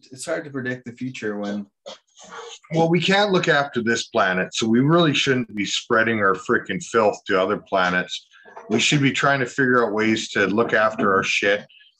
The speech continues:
Speaker 2: and open a portal into the outer space to send the crap that we're producing and the emissions that we're creating,
Speaker 1: <laughs>
Speaker 2: or, you know, figure out a way to make it so it's not so terrible, right?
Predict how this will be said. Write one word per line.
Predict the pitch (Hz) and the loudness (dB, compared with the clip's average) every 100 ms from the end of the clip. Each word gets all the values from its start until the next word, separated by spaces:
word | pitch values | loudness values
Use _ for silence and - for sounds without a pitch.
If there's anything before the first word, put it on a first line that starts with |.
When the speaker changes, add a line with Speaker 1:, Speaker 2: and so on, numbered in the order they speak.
| _ _ - | _ _ -4
Speaker 2:
and | 104 | 0
open | 117 139 143 131 | 2 2 2 2
a | 120 110 - | 2 0 -2
portal | - 131 127 127 127 | 0 2 4 4 2
into | 123 139 139 | 2 2 2
the | 117 110 | 2 2
outer | 101 107 101 98 | 2 2 0 -2
space | - - - 113 113 107 - - - _ - _ - | -4 -10 -2 0 2 0 -4 -8 -16 _ -20 _ -2
to | 123 | 0
send | - - 139 160 151 | 0 0 2 4 2
the | 123 | 0
crap | - 117 101 101 - | 0 0 0 -2 -4
that | 107 | -2
we're | 107 | -2
producing | 101 113 104 101 92 104 104 | -2 0 2 0 0 0 0
and | 98 | 0
the | 101 | 0
emissions | 98 120 120 - 104 90 | 0 0 0 0 -2 -2
that | 95 | -2
we're | 101 95 | -2 -2
creating, | - 95 95 92 95 - - - | 0 2 4 2 -2 -6 -18 -4
Speaker 1:
<laughs> | 190 - - - - - _ _ _ _ _ | -4 -4 -10 -20 -20 -20 _ _ _ _ _
Speaker 2:
or, | 143 143 135 139 143 143 _ _ _ | 4 4 4 4 2 -2 _ _ _
you | 143 131 | -4 0
know, | 123 143 143 - | 2 0 -4 -8
figure | - 143 143 | 0 2 4
out | 143 123 | 4 4
a | |
way | 123 123 | 2 2
to | |
make | 120 123 123 131 | 2 2 0 -2
it | 120 | -4
so | - 113 | -2 0
it's | 107 - | -2 -2
not | 110 107 | -2 -2
so | - - 143 | -6 -2 -2
terrible, | - 127 135 139 101 92 | 0 0 2 2 2 2
right? | 104 143 | 4 2